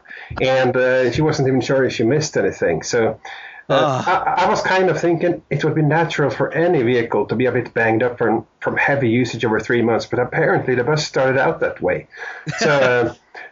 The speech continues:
Speaker 1: so well done, tour bus. Uh, if,
Speaker 2: <laughs>
Speaker 1: if it started out that way, I would never have guessed it to last three months, but it did. So it's probably sulking in some backlot now with the band on the way home. So,
Speaker 2: Well, it may,
Speaker 1: uh,
Speaker 2: it,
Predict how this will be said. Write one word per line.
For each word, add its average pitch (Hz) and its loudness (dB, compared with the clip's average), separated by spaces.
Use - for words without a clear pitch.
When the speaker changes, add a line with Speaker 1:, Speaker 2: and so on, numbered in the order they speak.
Speaker 1:
so 160 0
well 180 2
done, 156 0
tour 160 2
bus. 110 -2
Uh, 127 2
if, - -6
Speaker 2:
<laughs> - -
Speaker 1:
if 175 0
it 185 0
started 180 2
out 165 2
that 156 0
way, 160 2
I 151 0
would 151 2
never 131 2
have 123 2
guessed 127 0
it 117 -4
to 127 0
last 117 0
three 113 2
months, 107 0
but 120 -2
it 117 -4
did. 113 -2
So 175 -2
it's 151 -2
probably 143 2
sulking 135 0
in 120 2
some 117 0
backlot 120 0
now 107 0
with 127 -4
the 127 0
band 120 2
on 107 0
the 110 0
way 107 2
home. 98 0
So, - 0
Speaker 2:
Well, - 4
it 123 2
may, 117 4
Speaker 1:
uh, - 0
Speaker 2:
it, 120 -6